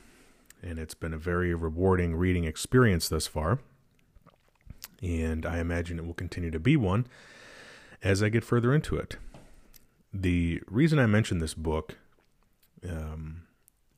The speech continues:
is because Justice Thomas has been through no small amount of heavy shit in his own life,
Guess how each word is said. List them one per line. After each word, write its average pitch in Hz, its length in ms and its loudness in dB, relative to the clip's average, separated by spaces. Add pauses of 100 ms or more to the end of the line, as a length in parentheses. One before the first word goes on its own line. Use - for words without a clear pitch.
(120)
is 87 180 -6
because 87 460 -2
Justice 95 520 -2
Thomas 85 600 -4
has 82 240 -4
been 85 200 -2
through 80 240 -6
no 123 360 2
small 110 440 2
amount 90 380 2
of 85 120 -10
heavy 117 260 4
shit 104 420 0 (800)
in 98 100 0
his 110 160 6
own 156 180 6
life, - 320 -6